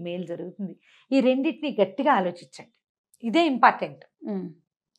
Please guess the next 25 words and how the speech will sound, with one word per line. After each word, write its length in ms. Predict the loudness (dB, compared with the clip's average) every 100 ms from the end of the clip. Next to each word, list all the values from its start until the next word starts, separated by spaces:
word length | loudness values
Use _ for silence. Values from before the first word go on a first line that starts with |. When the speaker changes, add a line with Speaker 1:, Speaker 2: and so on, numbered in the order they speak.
| _ _ _ _ -4
Speaker 1:
నెలంతా 480 | 4 6 4 6 4
అది 100 | 6 6
ఏదో 120 | 8 6
ఒక 60 | 4
నూనెతో 280 | 0 2 4 2
దీపం 220 | -2 0 0
పెట్టడం 300 | 2 -2 2
కాదు, 160 | 0 -2 _ _ _
పెట్టిన 300 | -6 -2 -2 -2
దీపం 300 | -6 -4 -4 -4 _ _ _ 0
సజావైనది 840 | 0 2 4 4 4 2 0 -2 4
కావాలి 320 | 4 4 -2 -8
మనకి. 240 | -16 -20 _ _ -10
ఎందుకంటే 400 | -4 -4 0 0 0 0
ప్రధానంగా 600 | 0 2 0 0 -4 -4
ఇప్పుడు 220 | -4 -4 -6 -8 _ _ _
తైలే 360 | 2 2 4 4 6
లక్ష్మి 340 | 2 0 -8 -8 -6 -2
జలే 240 | 0 2
Speaker 2:
జలే 140 | 2 0
Speaker 1:
గంగా 320 | 0 0 2
Speaker 2:
గంగా. 20 | 2
Speaker 1:
అని 120 | 0 -8
చెప్తారు. 360 | -16 _ -20 _ _ _ _ _ _ _
ఆ 20 | _